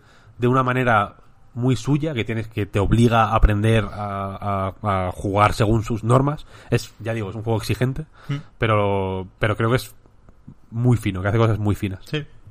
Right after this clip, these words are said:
Speaker 2: sí, sí. Yo, yo me lo he pasado bien, ¿eh? Todavía no he terminado, estoy,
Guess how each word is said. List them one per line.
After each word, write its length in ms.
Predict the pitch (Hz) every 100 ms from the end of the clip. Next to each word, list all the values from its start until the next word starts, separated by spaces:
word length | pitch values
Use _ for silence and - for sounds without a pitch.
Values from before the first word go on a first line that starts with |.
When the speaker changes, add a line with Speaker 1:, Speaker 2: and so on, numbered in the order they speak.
| -
Speaker 2:
sí, 120 | 131
sí. 140 | 117 - - - - -
Yo, 160 | 127 123
yo 160 | 110
me 80 | 120
lo 60 | 120
he 40 |
pasado 180 | 117 110
bien, 160 | 104 120
¿eh? 60 |
Todavía 280 | 113 98 123
no 140 | 120
he 40 | 110 -
terminado, 480 | 120 110 104 127 123
estoy, 400 | - 117 110